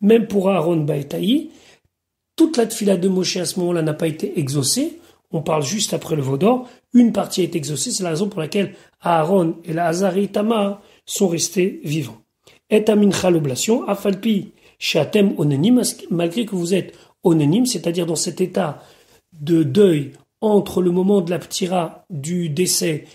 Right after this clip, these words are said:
et le moment de l'enterrement, ve kodashim asur-, asurim leonen, et normalement des kodashim ne doivent pas être consommés par un onen, ici c'est une exception. Donc, ken, kechu et amincha, prenez la mincha,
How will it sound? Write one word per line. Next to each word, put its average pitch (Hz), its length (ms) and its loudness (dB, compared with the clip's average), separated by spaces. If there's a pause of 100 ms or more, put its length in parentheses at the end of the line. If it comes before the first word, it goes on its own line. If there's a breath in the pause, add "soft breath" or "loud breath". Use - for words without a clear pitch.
(160 loud breath)
et 165 80 -4
le 165 120 2
moment 147 240 2
de 139 80 0
l'enterrement, 139 600 0 (320 loud breath)
ve 208 440 4
kodashim 190 720 0
asur-, 160 540 -4 (120)
asurim 175 440 -2
leonen, 175 460 -2 (320 loud breath)
et 185 60 -4
normalement 196 340 4
des 180 120 2
kodashim 185 580 2
ne 175 100 -2
doivent 165 280 -2
pas 202 240 -2
être - 380 -4 (580 soft breath)
consommés 185 540 2
par 147 240 -2
un 160 100 0
onen, 247 500 4
ici 226 340 0
c'est 196 240 -2
une 185 80 0
exception. - 420 -4 (460 soft breath)
Donc, 160 280 0
ken, 247 460 2
kechu 214 360 2
et - 120 -2
amincha, 156 380 -2
prenez 220 300 0
la 190 100 2
mincha, 170 560 -2